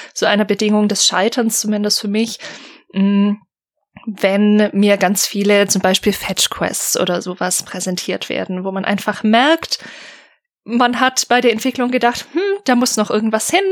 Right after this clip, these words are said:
aber was könnten wir denn da machen? Irgendwas, was nicht so viel kostet, was sich ziemlich schnell umsetzen lässt, wo wir keine neuen Assets brauchen, keine neuen Animationen, was irgendwie einfach gut funktioniert." Und dann ist es eben meistens eine Fetch-Quest. Und ja, die <laughs> macht dann leider doch irgendwie,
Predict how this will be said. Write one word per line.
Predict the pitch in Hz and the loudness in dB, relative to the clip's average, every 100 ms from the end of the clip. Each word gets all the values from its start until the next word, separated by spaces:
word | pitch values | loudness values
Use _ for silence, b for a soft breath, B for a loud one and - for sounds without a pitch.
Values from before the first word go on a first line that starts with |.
| - | 0
aber | 214 208 | 0 0
was | 220 - | 0 0
könnten | 233 226 220 | -2 -2 -2
wir | 214 | -2
denn | 214 | 0
da | 214 | 2
machen? | 233 - 359 349 | 2 2 0 2
Irgendwas, | 262 240 220 220 - | 2 2 0 0 0
was | 214 - 226 | -2 -2 0
nicht | 254 - | 0 0
so | 320 | -2
viel | - 277 | 0 -2
kostet, | - 220 - 302 320 - | -2 -2 2 2 2 -4
was | - 233 - | -4 -4 -2
sich | 247 240 - | -2 -4 -6
ziemlich | - 247 240 | -4 -2 -2
schnell | 226 233 | -2 -2
umsetzen | 262 320 311 - 311 | -2 0 0 -2 0
lässt, | 294 294 - 254 | 2 2 -2 -4
wo | 233 226 | 0 2
wir | 226 220 | 2 0
keine | 220 220 240 | 0 -2 0
neuen | 226 220 220 | 2 2 2
Assets | 233 269 - | -2 -4 -4
brauchen, | 262 240 254 269 | -4 -2 -4 -6
keine | - 214 | -6 -6
neuen | 226 220 220 214 | -2 0 0 0
Animationen, | 220 240 - - 226 240 277 285 B B B B | -2 -2 -4 -2 0 2 2 0 B B B B
was | - | -2
irgendwie | 240 269 - | 2 2 0
einfach | 320 311 | 0 -2
gut | 294 285 | -2 -2
funktioniert." | 277 - 233 254 370 294 | -4 -4 -2 -2 0 2
Und | |
dann | 247 220 | 2 2
ist | - | 0
es | - | 0
eben | - 247 226 | 0 0 0
meistens | 202 254 254 247 | 0 -2 -4 -4
eine | - | -6
Fetch-Quest. | - - - - 196 - - - | -6 -6 -6 -6 -6 -4 -6 -4
Und | 208 226 - B B B B B B B B _ | -4 -4 -6 B B B B B B B B _
ja, | 262 226 233 - - | 0 0 0 -2 0
die | 226 | 2
<laughs> | 262 - | 0 2
macht | 240 233 - | 2 2 -2
dann | 240 | 2
leider | 233 233 | 2 2
doch | 226 254 - | 2 0 0
irgendwie, | 233 233 233 233 233 233 | -2 -2 0 2 4 2